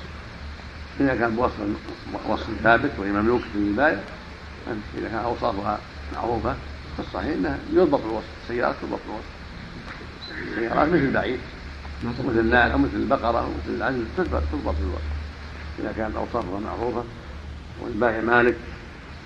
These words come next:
Speaker 1: موجودة في مصنعه، موجودة في بيته، قد انتهت،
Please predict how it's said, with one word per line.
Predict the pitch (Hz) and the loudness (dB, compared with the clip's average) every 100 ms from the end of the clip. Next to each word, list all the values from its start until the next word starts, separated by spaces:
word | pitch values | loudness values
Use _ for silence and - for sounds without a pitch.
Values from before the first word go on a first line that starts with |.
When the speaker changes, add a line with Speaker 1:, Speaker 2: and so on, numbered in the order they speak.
| - - | -10 -6
Speaker 1:
موجودة | 98 107 113 | 0 4 4
في | 107 | 4
مصنعه، | 117 - 120 107 - - | 2 2 0 0 -2 -8
موجودة | 104 110 117 | -6 -4 -4
في | 101 104 | -4 -2
بيته، | 120 120 117 - - - - - - - | -4 -4 -8 -10 -12 -12 -14 -12 -12 -10
قد | - - - | -8 -8 -2
انتهت، | 120 123 | 6 6